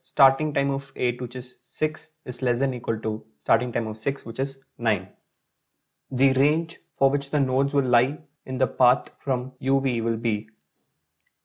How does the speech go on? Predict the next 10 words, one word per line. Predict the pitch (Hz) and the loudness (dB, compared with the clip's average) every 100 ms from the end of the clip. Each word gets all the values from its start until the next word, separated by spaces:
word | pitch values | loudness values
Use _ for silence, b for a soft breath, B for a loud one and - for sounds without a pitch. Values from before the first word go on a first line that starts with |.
| _ _ _ _ _ _ | _ _ _ _ _ _
the | - 127 - _ - | -8 -8 -8 _ -2
ending | 131 147 151 165 160 | 2 4 4 2 2
time | 139 131 143 135 | 2 2 0 -2
of | - | -4
U, | 123 123 107 - _ _ _ | 0 2 2 -4 _ _ _
or | - 120 | -4 -2
in | 120 | 0
this | 135 | 0
case | - 135 135 - | 2 0 0 0
eight, | 127 117 117 | 2 2 -2